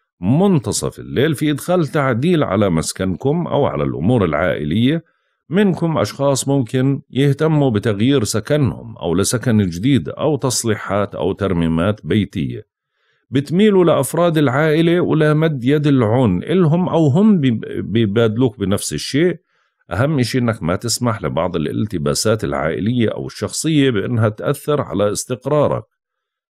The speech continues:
بتنهمك بحل مسائل عائلية أو شخصية اليوم، وممكن شوي تكون قلق أو تتذمر لأقل الإشارات، ولكن من ساعات ما بعد منتصف الليل بتشتد رغبتكم في التقرب من أحبائكم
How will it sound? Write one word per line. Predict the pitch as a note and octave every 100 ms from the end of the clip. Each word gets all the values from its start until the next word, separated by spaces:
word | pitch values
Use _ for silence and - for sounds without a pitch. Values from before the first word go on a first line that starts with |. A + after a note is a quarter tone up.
| _
بتنهمك | - C#3+ G#3 G3+ F3 F3+ F3+
بحل | G2 - A#2+ D3+
مسائل | B2+ G#2 C#3+ C3+ B2
عائلية | G#2 A#2+ A#2+ A2+ C#3+ B2+
أو | - F#2+
شخصية | - - - D#3+ G#2
اليوم، | C2 A#1+ D#2+ C3 E3 - _ _ _
وممكن | - E3+ G#3 F#3+ - E3
شوي | D3+ - A#2+ C#3+ F#3 A#2 E2
تكون | - A#2 A#2 F#2
قلق | - A#2+ C#3 C3+ -
أو | B2+
تتذمر | B2 B2+ A2 B2+ C3+ C3+ A#2+
لأقل | F#2+ E2+ - D3 C#3
الإشارات، | G2 D#2+ - - C2 A1 - _ _
ولكن | B2 D#3 C3+ - D#3
من | D#3 D#2+
ساعات | C2 - D#2 G2+ A#2 F2+
ما | F2
بعد | F2+ B2 F2
منتصف | E2 G#2 F#3 D#3 A#2 D#2 C#2+
الليل | B1+ C#2 C#3 F3+ D3 - _ _ _ -
بتشتد | D3+ D3 E3 - F#3 E3+
رغبتكم | D#3 B2 F#2+ G#2 D#3+ - D3+ F#3
في | C3+
التقرب | E2+ - D2+ G#2 G2+ G#2
من | F#2 D#2+
أحبائكم | - - D#2 D2+ A2+ A#2+ F#2 D3 F3